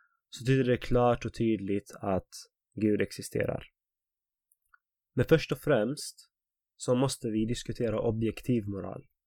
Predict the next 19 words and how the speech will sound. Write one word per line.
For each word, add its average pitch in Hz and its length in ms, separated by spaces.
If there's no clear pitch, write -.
Och 107 140
då 123 100
är 120 80
frågan, 110 440
vad 110 160
ses - 420
som 107 160
objektivt? - 580
Objektivt 135 440
betyder 135 260
helt 120 280
enkelt 107 480
att 104 240
det 110 180
är 104 40
självständigt 131 1120
från 104 400
mänsklig 120 720
partiskhet, - 720